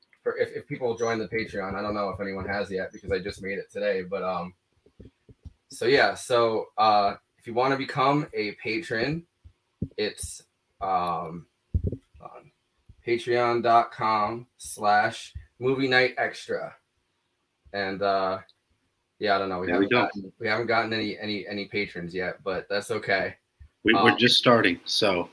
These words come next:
Speaker 2: we got
Speaker 1: yeah.
Speaker 2: time.
Speaker 1: Um, I'm really, I'm really hoping to, um, at least make enough, uh, money on Patreon that we can start kind of using it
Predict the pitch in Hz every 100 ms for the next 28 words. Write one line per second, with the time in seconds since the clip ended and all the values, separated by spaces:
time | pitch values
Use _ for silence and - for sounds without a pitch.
0 | - 104 104 101 95 82 80 - _ _
1 | _ _ _ _ 131 139 135 123 135 156
2 | 170 165 131 147 156 135 139 131 113 -
3 | 123 113 107 92 107 101 98 95 - _
4 | 107 123 131 - - 113 113 110 107 -
5 | - 104 98 98 107 107 101 95 - 110
6 | 107 110 101 95 98 95 - 107 98 -
7 | 107 98 110 104 101 92